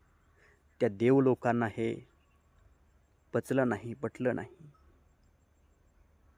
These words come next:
आणि त्यांनी कपटनीतीचा वापर केला. वामनाचा अवतार धारण केला, बळीचा यज्ञ चालू होता आणि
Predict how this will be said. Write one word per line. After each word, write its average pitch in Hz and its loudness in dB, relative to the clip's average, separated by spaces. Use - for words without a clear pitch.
आणि 120 2
त्यांनी 127 6
कपटनीतीचा 120 0
वापर 101 0
केला. 123 -6
वामनाचा 135 6
अवतार 147 4
धारण 120 0
केला, 117 2
बळीचा 117 2
यज्ञ 113 -2
चालू 110 0
होता - -10
आणि 120 2